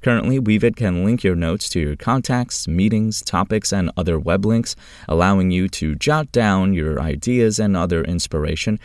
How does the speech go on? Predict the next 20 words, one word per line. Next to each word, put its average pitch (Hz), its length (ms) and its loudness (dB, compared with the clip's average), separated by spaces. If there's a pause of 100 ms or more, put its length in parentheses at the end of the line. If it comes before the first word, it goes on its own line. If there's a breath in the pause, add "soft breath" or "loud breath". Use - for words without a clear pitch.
(240 loud breath)
without 170 320 0
having 120 240 2
to 104 160 -2
try 113 300 0
to 82 100 0
first - 460 0
organize 92 560 0
those 76 300 -2
thoughts 104 420 0
in 95 320 2
some 87 260 0
more 78 220 -2
structured 78 580 -4
way. 90 420 -4 (340)
The 85 60 -4
startup's 185 480 2
founders 76 440 -2
believe 90 500 0
this 107 220 0
parallels 160 720 -2